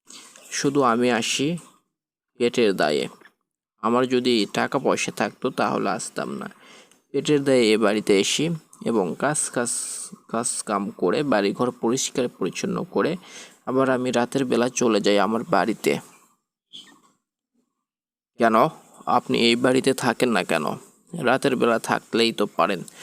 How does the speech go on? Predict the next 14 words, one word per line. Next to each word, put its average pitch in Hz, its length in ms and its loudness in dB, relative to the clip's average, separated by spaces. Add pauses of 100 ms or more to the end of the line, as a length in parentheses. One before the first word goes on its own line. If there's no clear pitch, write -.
(380)
তাহলে 123 400 2
আপনার 117 380 0
আর 95 160 2 (100)
এত - 120 -4 (800)
তাড়াহুড়া 113 460 2
করে 104 260 2 (260)
দৌড়াদৌড়ি 107 500 4
করতে - 340 0
হয় 98 260 0
না। 69 120 -2 (1160)
না 117 160 4
বাবা, 98 340 4 (340)
এ - 100 0
বাড়িতে 107 460 0